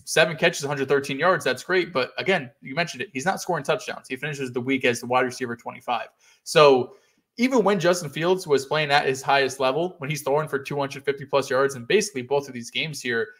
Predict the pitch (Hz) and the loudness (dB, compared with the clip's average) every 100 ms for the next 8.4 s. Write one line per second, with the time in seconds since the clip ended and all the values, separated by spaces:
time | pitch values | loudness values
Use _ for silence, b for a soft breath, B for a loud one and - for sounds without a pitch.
0 | B - 202 214 226 202 - 180 151 156 | B 2 4 4 -2 -2 0 0 0 -2
1 | 170 170 143 151 - 135 143 135 135 123 | -2 -4 -6 -10 -8 -4 2 2 0 -2
2 | 147 139 123 135 123 127 123 135 160 156 | -2 -2 -2 -2 -2 -8 -4 0 0 2
3 | 151 156 131 123 131 139 120 123 120 135 | 0 0 -4 -6 0 0 0 -8 -10 -8
4 | 135 123 117 117 - 131 131 139 147 165 | -8 -6 -8 -8 -6 -4 -4 -6 -4 -4
5 | 160 - 151 127 139 143 - 117 120 120 | -4 -4 -4 -2 -2 -2 -2 -8 -8 -12
6 | 156 139 123 139 139 131 131 131 - 131 | -10 -6 0 2 2 2 0 0 -2 -2
7 | - 131 127 131 123 123 - 120 117 123 | -2 -6 -6 -12 -4 -4 -4 -12 -10 -10
8 | 113 - 120 110 | -10 -8 -4 -4